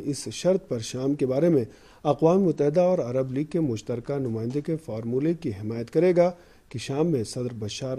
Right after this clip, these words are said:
اسد کی اصلاحات جاری رہیں۔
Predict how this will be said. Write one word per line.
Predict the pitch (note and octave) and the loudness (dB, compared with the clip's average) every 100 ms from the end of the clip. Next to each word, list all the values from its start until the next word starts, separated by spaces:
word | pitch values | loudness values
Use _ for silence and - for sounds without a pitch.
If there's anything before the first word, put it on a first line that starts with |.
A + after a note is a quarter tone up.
| - | -10
اسد | - - F3 | -8 -4 -4
کی | - | -4
اصلاحات | A#2 - A#2+ A2 B2+ D3+ - _ _ - B2+ | -6 -4 -6 -4 -2 -4 -8 _ _ -12 -2
جاری | D3 A2+ G#2+ | -2 0 -4
رہیں۔ | G#2+ G#2+ A2+ | -4 -4 -6